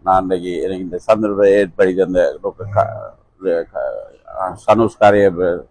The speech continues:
அவங்களுக்கு நன்றியை தெரிவித்துக் கொண்டு, உங்களுக்கும் இதை கேட்டுக்கிறீர்கள் நன்றியை தெரிவித்துக் கொண்டு, இந்த பல் நான் சுருக்கமா முடிக்க, இந்த கொஞ்சம் கொஞ்சமா தான் செய்வோம். இன்றைக்கு ஒரு பாட்டை செய்வோம், பிறகு, பிறகு, பிறகு,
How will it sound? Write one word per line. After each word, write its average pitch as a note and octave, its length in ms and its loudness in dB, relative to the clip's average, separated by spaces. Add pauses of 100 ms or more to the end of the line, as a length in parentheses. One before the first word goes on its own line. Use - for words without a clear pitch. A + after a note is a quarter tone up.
(140)
அவங்களுக்கு F2 460 -4 (160)
நன்றியை G2 340 -2
தெரிவித்துக் E2+ 380 -8
கொண்டு, E2+ 220 -2 (580)
உங்களுக்கும் G#2 480 4
இதை F#2+ 80 4 (100)
கேட்டுக்கிறீர்கள் F#2+ 640 0
நன்றியை F2+ 300 -2
தெரிவித்துக் D#2+ 340 -10
கொண்டு, D#2 240 -8 (760)
இந்த G#2 180 6
பல் A#2+ 260 4
நான் A2 240 6
சுருக்கமா A#2 500 4 (260)
முடிக்க, G2+ 640 0
இந்த F#2 120 0 (100)
கொஞ்சம் A2 280 2
கொஞ்சமா A2+ 280 4
தான் A2+ 160 2
செய்வோம். G#2+ 440 2
இன்றைக்கு G2+ 360 2
ஒரு G2 120 0
பாட்டை F#2+ 400 4
செய்வோம், F2+ 340 -2 (140)
பிறகு, G#2 260 2
பிறகு, F#2+ 280 2
பிறகு, F#2 320 2